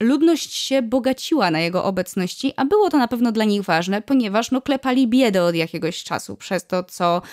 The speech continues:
działo się za rządów Ethelreda drugiego. W tym miejscu zapewne słusznie zastanawiacie się nad tym, co do tego wszystkiego ma Uhtred. No to spieszę z odpowiedzią. Otóż Uhtred spotkał Svena, kiedy ten postawił swoją stopę w Northumbrii.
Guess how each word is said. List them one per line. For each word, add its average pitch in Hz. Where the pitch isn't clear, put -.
działo 180
się 175
za 180
rządów 180
Ethelreda 170
drugiego. 170
W -
tym 359
miejscu 208
zapewne 226
słusznie 240
zastanawiacie 190
się -
nad 170
tym, 262
co 339
do 349
tego 226
wszystkiego 196
ma 208
Uhtred. -
No 269
to 285
spieszę 202
z -
odpowiedzią. 170
Otóż 294
Uhtred 330
spotkał 320
Svena, 180
kiedy 208
ten 339
postawił 254
swoją 190
stopę 214
w 202
Northumbrii. 214